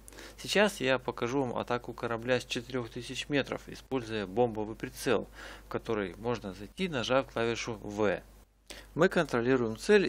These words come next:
и выходим на нее, используя визирование в бомбовом прицеле.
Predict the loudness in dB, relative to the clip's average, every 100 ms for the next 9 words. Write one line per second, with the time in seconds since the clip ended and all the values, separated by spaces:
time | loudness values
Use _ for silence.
0 | 4 2 2 0 2 4 4 4 4 4
1 | 2 2 -4 -2 0 4 6 4 4 0
2 | 0 2 4 6 6 4 0 2 4 4
3 | 2 0 -2 -4 0 4 6 4